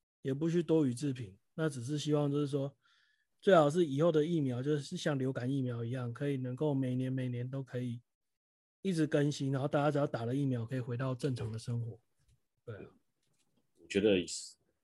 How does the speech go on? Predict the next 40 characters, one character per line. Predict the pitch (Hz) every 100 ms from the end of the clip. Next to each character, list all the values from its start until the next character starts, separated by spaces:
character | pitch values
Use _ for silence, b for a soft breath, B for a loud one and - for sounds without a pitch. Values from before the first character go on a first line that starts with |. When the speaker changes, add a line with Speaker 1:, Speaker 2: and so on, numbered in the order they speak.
| _ _ -
Speaker 2:
这 | 110
个 | 101
东 | 95
西 | 95 90
哦， | 87 73 76
两 | 85 82
三 | - 101
年、 | 95 80
三 | - 98 92
五 |
年 | 76 71
可 | -
能 | 71
跑 | - -
不 | - _
掉。 | - - _ _ _ _ _ _ _ _ _
Speaker 1:
对 | 170
啊， | 151 139 135 147 _
所 | - 160
以 |
大 | 135
家 | 123
Speaker 2:
那 |
天 | 131 117
我 | 110
有 |
个 | 107
朋-， | 107
Speaker 1:
心 | 113
里 | 92
Speaker 2:
我 | 123
有 |
个 | 110 113
朋 | 110
友 | 98
跟 | 98
我 | 95
讲 | 95 69 69
说， | 87 82 82 - _ -
Speaker 1:
嗯。 | 123